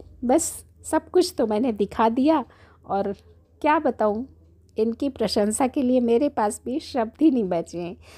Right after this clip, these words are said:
हर एक कोना सच में कुछ कहता है, हर एक कोना कोई न कोई अपनी छाप छोड़ ही जाता है। और इधर देखिए एक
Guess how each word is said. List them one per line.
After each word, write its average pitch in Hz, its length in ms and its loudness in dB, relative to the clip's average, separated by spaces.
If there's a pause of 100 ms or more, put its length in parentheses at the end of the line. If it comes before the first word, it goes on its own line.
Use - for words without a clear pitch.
(140)
हर 339 220 0 (100)
एक 247 260 4
कोना 220 320 0
सच 214 340 -4
में 247 180 -4
कुछ - 380 -6 (200)
कहता 185 420 -4
है, 185 260 -4 (1700)
हर 311 180 4
एक 302 240 4
कोना 240 440 2 (580)
कोई 277 220 -4
न 285 120 0
कोई 262 340 2
अपनी 240 280 0
छाप 262 380 -2
छोड़ 349 340 2
ही 381 100 8
जाता 196 340 0
है। 208 160 -4 (1120)
और 226 160 6 (140)
इधर 277 280 6
देखिए 285 380 2 (240)
एक 240 200 4